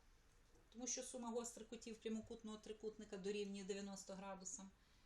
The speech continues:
І це буде дорівнювати п'ятдесят вісім градусів. Отже, кут А — п'ятдесят вісім, а тому, щоб знайти кут С А К, ми від п'ятдесят вісім градусів віднімаємо тридцять два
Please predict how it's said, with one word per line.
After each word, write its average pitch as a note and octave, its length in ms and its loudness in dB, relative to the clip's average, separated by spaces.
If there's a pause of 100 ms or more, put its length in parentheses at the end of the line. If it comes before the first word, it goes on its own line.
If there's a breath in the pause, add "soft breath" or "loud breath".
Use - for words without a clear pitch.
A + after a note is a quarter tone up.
(280 loud breath)
І F#3+ 60 -8
це C#4+ 220 6
буде A#3+ 220 2
дорівнювати A#3 760 -2
п'ятдесят G3+ 640 -2
вісім F#3 400 -4
градусів. - 520 -6
Отже, G#3 380 2 (640 loud breath)
кут A#3+ 220 2
А — A#3 200 10
п'ятдесят F#3+ 560 4
вісім, F4+ 540 2 (300)
а G#3 120 0
тому, A#3+ 320 2
щоб A3+ 180 4
знайти G#3+ 460 0
кут G3 340 -4
С G3+ 340 2 (160)
А E3 180 -4 (160)
К, C#4+ 240 4
ми G#3+ 260 4
від F3+ 220 -4
п'ятдесят F3+ 760 -2
вісім D4+ 440 0
градусів C#4 460 0
віднімаємо F3+ 600 -4 (100)
тридцять F3+ 560 -4
два C#4+ 260 -4